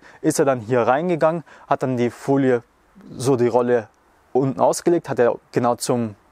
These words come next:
Boden gepasst und hat das dann ausgerollt und konnte dann die Seiten schön ausstreichen und hier so diesen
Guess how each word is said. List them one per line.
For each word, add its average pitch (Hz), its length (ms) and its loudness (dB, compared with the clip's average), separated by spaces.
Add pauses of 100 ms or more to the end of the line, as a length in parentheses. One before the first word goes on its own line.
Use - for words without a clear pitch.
(240)
Boden 135 360 0
gepasst - 440 -2
und 127 120 -8
hat 113 100 -8
das 101 80 -6
dann 110 240 -2
ausgerollt 139 500 0
und 120 80 -8
konnte 120 200 -4
dann 113 40 -2
die 110 120 -2
Seiten 120 400 0
schön 110 240 -2
ausstreichen 131 640 0
und 110 100 -8
hier 123 180 0
so 117 120 -8
diesen 110 260 -4